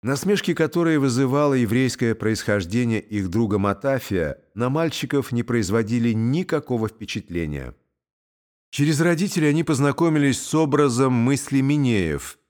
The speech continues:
и были неуязвимы для антисемитских нашептываний.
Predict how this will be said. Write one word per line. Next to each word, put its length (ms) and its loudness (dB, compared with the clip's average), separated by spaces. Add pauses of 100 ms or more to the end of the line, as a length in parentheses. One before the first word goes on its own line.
и 60 -4
были 240 2
неуязвимы 840 2
для 400 2
антисемитских 1000 -2
нашептываний. 920 -2